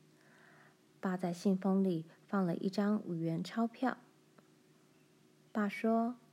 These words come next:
：“这可以让他买点需要的小东西。”玛丽的老师曾经写信来，大大赞美了玛丽一番。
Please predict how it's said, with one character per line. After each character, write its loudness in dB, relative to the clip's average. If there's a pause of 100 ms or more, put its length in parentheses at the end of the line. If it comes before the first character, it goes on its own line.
(960)
：“这 2
可 -4
以 0
让 -2
他 -2
买 -2
点 -4
需 -2
要 2
的 -8
小 -10
东 0
西。” -8 (2750)
玛 -2
丽 4
的 0
老 -2
师 2
曾 2
经 2
写 0
信 2
来， -2 (420)
大 0
大 4
赞 4
美 6
了 0
玛 -2
丽 2
一 -4
番。 2